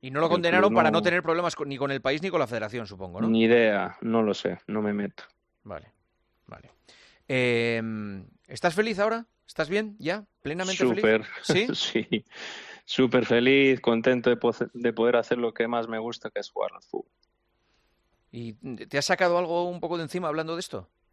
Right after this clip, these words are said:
Speaker 2: Hombre, sí, la verdad que sí, no he podido hacerlo, no, no, no he podido hacerlo durante todo este tiempo, no he
Speaker 1: ¿Tú
Speaker 2: podido
Speaker 1: querías
Speaker 2: aclarar.
Speaker 1: hacerlo? ¿Querías hacerlo?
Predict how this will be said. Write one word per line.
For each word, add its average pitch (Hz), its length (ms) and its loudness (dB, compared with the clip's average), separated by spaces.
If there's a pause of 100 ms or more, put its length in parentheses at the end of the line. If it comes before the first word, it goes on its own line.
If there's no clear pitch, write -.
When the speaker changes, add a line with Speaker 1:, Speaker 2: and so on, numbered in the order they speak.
(1400)
Speaker 2:
Hombre, 104 240 2
sí, 107 320 2
la 101 100 2
verdad 104 240 4
que 123 120 4
sí, 131 260 4
no 110 140 4
he 113 40 4
podido 110 340 4
hacerlo, 113 460 2
no, 113 420 0
no, 113 200 -4
no 117 160 -4
he 117 40 -2
podido 123 300 -2
hacerlo 120 300 0
durante 113 360 -6
todo 117 160 -4
este - 200 -10
tiempo, 139 360 0
no 117 100 -2
he - 20 -6
Speaker 1:
¿Tú 170 100 0
Speaker 2:
podido 120 160 6
Speaker 1:
querías 113 200 2
Speaker 2:
aclarar. 113 200 2 (140)
Speaker 1:
hacerlo? - 180 -8
¿Querías 180 340 -2
hacerlo? 143 380 -10